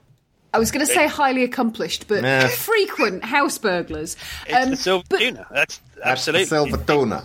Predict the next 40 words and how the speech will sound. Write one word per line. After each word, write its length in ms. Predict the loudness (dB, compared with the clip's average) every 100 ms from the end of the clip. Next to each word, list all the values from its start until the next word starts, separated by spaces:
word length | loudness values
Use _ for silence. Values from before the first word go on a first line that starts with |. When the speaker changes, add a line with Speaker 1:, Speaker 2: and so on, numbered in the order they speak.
| -6
Speaker 1:
they've 380 | 0 2 2 2
Speaker 2:
Yeah. 140 | 2
Speaker 1:
invested 680 | 2 2 0 0 -2 0 0
in 200 | 0 -2
however 460 | -2 -2 0 0 2
many 240 | 2 2
seats 460 | 2 0 0 0 -2
for 80 | -2
the 140 | 0
adults 480 | 0 2 0 0 -2
in 100 | -2
first 400 | -2 -2 -2 -4
class, 380 | -4 -4 -2 -4
and 80 | -2
they've 160 | -2
still 420 | 0 0 2 2
got 240 | 2 2 2
enough 380 | 2 2 0 -2
money 240 | 0 0
left 380 | 0 -2 -2 -6
to 60 |
be 140 | -2 2
able 240 | 2 0
to 100 | -2
just 340 | 0 0 -2 0
go 200 | 2 2
to 180 | 2 0
the 160 | 0
desk 400 | 0 -2 -2 -4
at 80 | -4
the 100 | -4
airport 460 | -4 -4 -2 -2 0
and 100 | -2
say, 320 | -2 0 2
"I 120 | 2
need 160 | 0 0
to 100 | 0
go 180 | 2 2
home 240 | 2 2
immediately. 800 | 2 2 2 0 -2 0 0